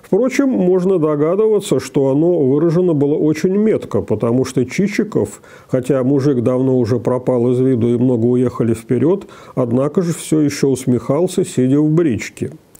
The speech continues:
Выражается сильно русский народ, и если наградит кого словцом,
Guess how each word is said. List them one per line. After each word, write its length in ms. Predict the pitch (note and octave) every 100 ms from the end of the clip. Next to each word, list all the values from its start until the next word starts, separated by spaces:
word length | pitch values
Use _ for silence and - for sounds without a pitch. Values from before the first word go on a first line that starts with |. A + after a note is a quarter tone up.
| - - - - -
Выражается 880 | B2 C#3 D#3 D#3+ A3+ G#3+ G#3 G3 F3+
сильно 500 | - - G#3 G#3+ F#3+
русский 380 | E3 C#3+ - B2+
народ, 560 | A#2+ A#2 G#2+ F#2 - - - -
и 80 | C#3
если 320 | D3+ D#3 D#3
наградит 640 | C#3+ C3+ C3 C3+ B2+ C3+ A#2+
кого 320 | B2 B2 B2
словцом, 760 | - A#2 A2 - F3 F3+ G#2+